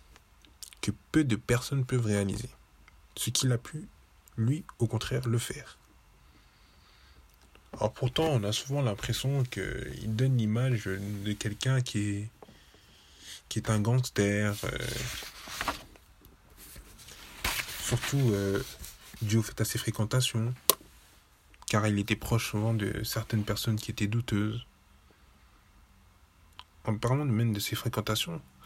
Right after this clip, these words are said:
comment ne pas penser à, à ce charmant, à ce, à ce monsieur que tout le monde connaît, euh, dans le hip-hop, monsieur Suge Knight, avec son fameux label, euh,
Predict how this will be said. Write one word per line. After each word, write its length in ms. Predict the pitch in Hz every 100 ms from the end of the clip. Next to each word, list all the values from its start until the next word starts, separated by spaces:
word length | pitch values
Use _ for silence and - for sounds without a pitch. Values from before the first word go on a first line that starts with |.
| - - -
comment 240 | - 131
ne 80 | 139
pas 180 | 107 135
penser 420 | 127 113 - 131
à, 340 | 104 113 - - - - - - - - - - - - - - - - 185 160
à 60 |
ce 160 | 113 -
charmant, 580 | - - 117 117 135 120
à 80 | -
ce, 320 | - 107 101 120 120 - - -
à 80 | 120
ce 180 | - 113
monsieur 580 | 107 104 107 117 - 127
que 120 | 110
tout 160 | -
le 80 | 139
monde 180 | 131 123
connaît, 360 | 117 107 117 104
euh, 720 | - - - - - - - - - - -
dans 160 | 110 107
le 120 | 101
hip-hop, 440 | 101 98 143 - - - - - - - -
monsieur 300 | 107 101 113
Suge 460 | 104 - 135 117 -
Knight, 500 | 107 131 - - - - - - - - - - - - - -
avec 240 | 117 107 117
son 160 | -
fameux 300 | 107 131 131
label, 380 | 120 101 113 104
euh, 240 | - -